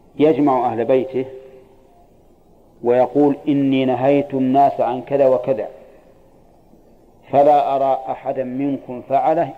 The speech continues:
إلا ضاعفت عليه العقوبة". ليش؟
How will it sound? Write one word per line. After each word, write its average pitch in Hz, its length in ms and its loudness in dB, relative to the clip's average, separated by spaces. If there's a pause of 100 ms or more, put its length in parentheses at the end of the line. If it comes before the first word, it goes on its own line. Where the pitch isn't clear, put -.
(140)
إلا 131 340 -2
ضاعفت 127 440 -2
عليه 117 280 -2
العقوبة". 113 500 -4 (2000)
ليش؟ 143 340 2